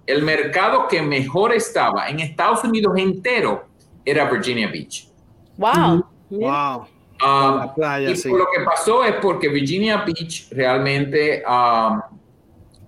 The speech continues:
Speaker 1: todos los fines de semana casi lleno, ah, porque la gente, eh, ten-, quería tener un escape, ¿verdad?
Speaker 4: Ajá.
Speaker 1: Entonces, ah,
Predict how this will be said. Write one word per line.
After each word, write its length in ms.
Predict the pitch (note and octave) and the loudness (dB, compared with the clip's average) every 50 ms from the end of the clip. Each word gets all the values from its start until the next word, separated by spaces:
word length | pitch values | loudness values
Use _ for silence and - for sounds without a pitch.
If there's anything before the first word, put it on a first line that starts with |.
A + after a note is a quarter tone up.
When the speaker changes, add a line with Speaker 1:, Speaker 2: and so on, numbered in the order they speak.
| - _ | -10 _
Speaker 1:
todos 200 | - D#3+ F3 G3 | 0 2 4 4
los 120 | G#3 G3 G3 | 4 2 2
fines 240 | F#3+ F3 D#3+ D3 D#3 | 0 0 0 -2 -2
de 60 | D3+ | -2
semana 360 | C#3+ C#3+ D3 D3+ C#3+ C3+ C3+ | -2 -2 -2 -2 -2 -4 -4
casi 360 | - C#3 C3+ - - C3 A2 | -4 -4 -4 -4 -4 -6 -4
lleno, 440 | G#2 B2+ C3 C#3 D#3+ F3 F3+ - - _ _ _ - _ _ _ _ - | -4 -4 -4 -2 -4 -6 -8 -10 -14 _ _ _ -20 _ _ _ _ -6
ah, 320 | - A#2 A#2 A#2 A2+ A2+ - | -2 0 0 2 2 0 0
porque 220 | C3 C3+ C3 C3 | 0 -2 0 0
la 140 | C3 C3 B2+ C3 | 0 0 0 0
gente, 600 | C#3+ D3 D3+ D#3 - F#3+ F3+ E3 - - C3 C3+ | -2 -2 -4 -2 -2 -2 -2 -2 -2 -2 -2 -2
eh, 80 | B2+ C3 | 0 0
ten-, 340 | C3+ B2 B2 B2 - - | -2 -2 -4 -4 -8 -8
quería 480 | - C3 B2+ B2 C3 C#3 D3 D3+ D3 - | -4 -2 0 2 2 2 2 0 -2 -2
tener 260 | - C#3 C3 C#3 C#3 C#3 | -2 -2 -2 0 0 0
un 100 | C#3 C3+ | 0 0
escape, 560 | A2+ A2+ - - - B2 G2 - - - - - _ - | -2 -4 -4 -4 -4 -4 -4 -4 -6 -10 -16 -20 _ -12
¿verdad? 280 | - - D3 D3+ C#3+ D3+ | -6 -2 -2 0 0 0
Speaker 4:
Ajá. 240 | F3+ A3 - - - - - _ - - - - - _ - - | 0 0 -2 -4 -10 -14 -18 _ -20 -20 -20 -20 -20 _ -8 -4
Speaker 1:
Entonces, 680 | C3+ C#3+ C#3 F3+ F#3+ G#3 G#3+ F#3+ D#3+ D#3 C#3+ C#3 C#3 - _ _ _ - - - | -2 0 2 2 4 4 2 2 2 2 2 0 -2 -6 _ _ _ -20 -8 -2
ah, 600 | B2+ C#3 C#3 C3+ C3+ C3+ C3 C3 - C3+ C3+ C3 | 0 2 2 4 4 4 4 4 2 2 0 -4